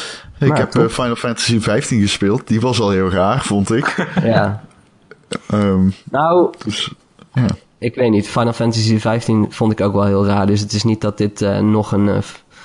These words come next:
Speaker 2: een, eh, gradatie raarder is, hoor. Ik denk dat ze wel, eh,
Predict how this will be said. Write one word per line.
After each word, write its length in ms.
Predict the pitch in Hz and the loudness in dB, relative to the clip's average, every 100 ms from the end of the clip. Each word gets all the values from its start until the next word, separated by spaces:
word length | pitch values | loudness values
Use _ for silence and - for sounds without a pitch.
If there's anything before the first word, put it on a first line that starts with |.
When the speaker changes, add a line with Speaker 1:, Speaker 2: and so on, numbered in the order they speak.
| - - - _ - | -20 -20 -20 _ -4
Speaker 2:
een, 200 | 101 101 | 0 2
eh, 100 | 98 | 0
gradatie 840 | 110 101 98 104 - 98 98 101 | -2 0 0 0 0 2 2 2
raarder 320 | 104 98 98 | 2 0 0
is, 160 | 98 101 | 0 0
hoor. 140 | 107 | 0
Ik 80 | 113 | 0
denk 140 | 107 107 | 0 0
dat 120 | 101 | 0
ze 120 | 98 | 0
wel, 240 | 101 101 101 | 0 0 0
eh, 180 | 101 | 0